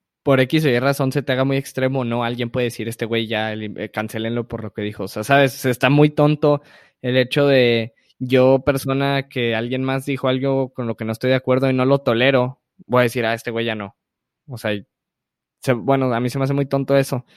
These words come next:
Y, pues sí, güey, o sea, como dices, o sea, estamos expue-, o sea,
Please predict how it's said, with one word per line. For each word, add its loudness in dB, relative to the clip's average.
Y, 4
pues -10
sí, -2
güey, 0
o -2
sea, -4
como -4
dices, -2
o -10
sea, -4
estamos -2
expue-, -4
o -2
sea, -2